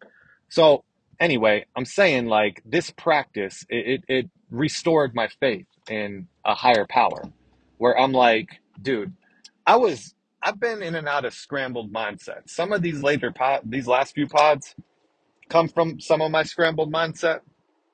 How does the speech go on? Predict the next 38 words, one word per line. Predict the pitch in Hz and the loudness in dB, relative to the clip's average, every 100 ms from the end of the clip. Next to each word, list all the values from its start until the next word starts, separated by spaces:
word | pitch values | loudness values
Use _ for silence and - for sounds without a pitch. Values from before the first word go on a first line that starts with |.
| _ _ - | _ _ 2
but | 143 | 4
at | 139 | 4
the | 143 | 0
same | 175 160 151 | 0 0 2
time, | 160 151 | 0 2
I | 143 | 0
feel | - 156 | 0 0
pretty | - 135 | 0 -4
present | 101 143 139 135 | 2 2 2 0
when | 123 120 | -4 -4
I | |
do | 107 139 | -2 -4
these. | 143 143 - _ _ _ _ _ _ - | -4 -6 -10 _ _ _ _ _ _ 2
I | 139 | 4
don't | 147 | 4
have | 139 127 | 4 2
anything | 135 123 127 | 0 -2 -4
in | 104 | -2
mind | 113 117 | -2 -2
or | 95 | -6
scripted. | - 123 - 117 110 | -6 -6 -4 -6 0
I | 120 | 0
just | 107 95 | 0 -4
roll | 107 110 | -2 0
with | 113 | 0
it. | 117 - _ _ _ _ _ _ _ | -2 -4 _ _ _ _ _ _ _
Feels | 175 175 | 2 2
pretty | - 156 | 2 0
present | 110 131 123 120 101 | 2 2 2 -2 -10
to | |
me, | 113 117 117 | -8 -8 -8
just | 107 95 | -8 -4
being | 113 113 107 | -2 -2 0
honest | 113 113 110 | 0 0 -6
and | 104 | -6
vulnerable. | 101 113 113 113 113 113 _ _ _ _ _ _ _ _ _ - | -2 0 0 -2 -2 -4 _ _ _ _ _ _ _ _ _ -4
But, | 110 120 | 2 6
like, | 120 113 | 6 6